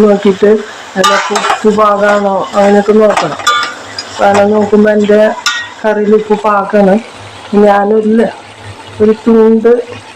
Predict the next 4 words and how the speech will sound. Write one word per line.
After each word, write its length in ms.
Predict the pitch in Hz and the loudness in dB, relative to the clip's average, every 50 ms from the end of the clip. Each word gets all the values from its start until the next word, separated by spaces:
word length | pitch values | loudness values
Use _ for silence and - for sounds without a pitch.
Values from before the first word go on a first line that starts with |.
| - - - - - - - - - - - - - - - - - - - - - - | -20 -20 -20 -20 -20 -20 -20 -20 -20 -20 -20 -20 -20 -20 -20 -20 -20 -20 -20 -20 -8 -2
ചൊറുക്ക് 420 | - 208 202 190 - - - - 190 | 0 2 2 2 0 -2 0 2 2
ഒഴിക്കുന്നുണ്ട്, 520 | 185 170 165 180 175 165 156 156 156 - - - - | 2 2 0 -2 -2 -2 -2 -2 -4 -6 -8 -8 -8
ഒരു 100 | - - 185 185 | -6 -4 0 2
ലേശം. 420 | 185 185 180 - - - - - | 2 2 2 0 -2 -4 -4 -4